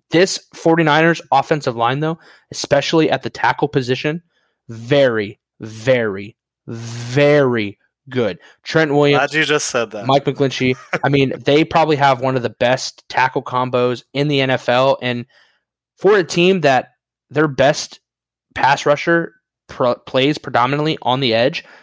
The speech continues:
Speaker 1: Josh Allen is going to have to make an impact. And they're probably gonna key him on this week. They're gonna key him with how well he's been playing. So the question is,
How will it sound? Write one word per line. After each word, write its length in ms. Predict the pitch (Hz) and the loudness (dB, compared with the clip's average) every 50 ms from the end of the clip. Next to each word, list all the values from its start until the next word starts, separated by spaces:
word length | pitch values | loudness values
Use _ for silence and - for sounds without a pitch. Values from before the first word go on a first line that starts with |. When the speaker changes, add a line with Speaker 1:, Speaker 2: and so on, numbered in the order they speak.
| _ _ | _ _
Speaker 1:
Josh 280 | - - 131 156 165 - | 0 2 2 2 2 2
Allen 340 | 147 143 151 151 143 135 98 | 2 4 4 4 2 2 -2
is 140 | 120 - - | -4 -8 -6
going 280 | - 131 123 127 127 | -6 -4 -4 -4 -6
to 140 | - - - | -8 -12 -14
have 460 | 110 - - - 127 131 139 135 - - | -12 -8 -4 -2 0 2 0 0 -2 -8
to 120 | - 143 | -8 -6
make 220 | 131 123 120 - - | -4 -2 -2 -2 -4
an 80 | 113 | -6
impact. 340 | 117 120 113 - 117 110 - | -6 -4 -4 -4 -4 -4 -4
And 100 | - 135 | -4 -4
they're 60 | 151 | -4
probably 380 | 147 - - 143 170 190 208 220 | -2 0 2 2 2 2 0 0
gonna 160 | 202 202 - | 0 0 -2
key 260 | - - - 185 196 | -2 -4 -6 -4 -4
him 300 | 190 - 196 139 107 98 - _ _ _ _ _ _ _ | -2 0 -2 -2 -2 -4 -10 _ _ _ _ _ _ _
on 240 | - - 147 147 147 | -2 0 2 2 4
this 200 | 147 151 147 - | 2 0 0 0
week. 280 | - 151 196 175 - - | -2 -2 -2 -2 -2 -4
They're 100 | 139 139 | -4 -2
gonna 260 | 131 - 175 190 185 | 0 0 0 0 0
key 260 | 175 - - 170 170 | -2 -4 -6 -6 -4
him 140 | 139 131 123 | -4 -4 -4
with 120 | 120 113 | -4 -2
how 120 | - - 127 | 0 0 0
well 180 | 120 123 123 | 2 2 0
he's 120 | 123 120 - | 0 -2 -6
been 120 | 117 107 | -8 -8
playing. 260 | - - 127 117 104 | -4 -4 -4 -4 -4
So 420 | - - - 202 208 175 131 127 131 - _ _ _ _ | -8 -4 2 2 4 4 2 0 -2 -8 _ _ _ _
the 80 | - 127 | -8 -4
question 360 | - 165 143 - - 135 151 | -2 0 0 0 -2 0 0
is, 240 | 151 127 117 - | 0 0 0 -4